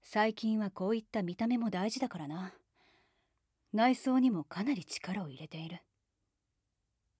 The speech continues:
まあ、まずはそこのソファーにでも座ってくれ。なんだ？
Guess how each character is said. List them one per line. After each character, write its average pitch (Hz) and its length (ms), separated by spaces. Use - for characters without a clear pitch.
ま 180 240
あ、 - 80
ま 254 180
ず 254 140
は 196 140
そ 185 160
こ 226 140
の 240 100
ソ 277 180
フ 294 100
ァ 277 60
ー 269 40
に 226 100
で 175 120
も 156 80
座 151 240
っ 165 40
て - 140
く - 120
れ。 185 180
な 185 180
ん 190 80
だ？ 226 300